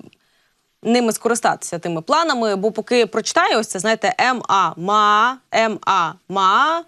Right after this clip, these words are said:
МА, МА, то Збройні Сили України вже десь зі спини, о, Аптіалаудінову заходять. Доводиться, що правильно,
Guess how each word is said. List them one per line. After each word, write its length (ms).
МА, 520
МА, 380
то 220
Збройні 320
Сили 180
України 360
вже 220
десь 280
зі 140
спини, 540
о, 260
Аптіалаудінову 800
заходять. 560
Доводиться, 640
що 240
правильно, 500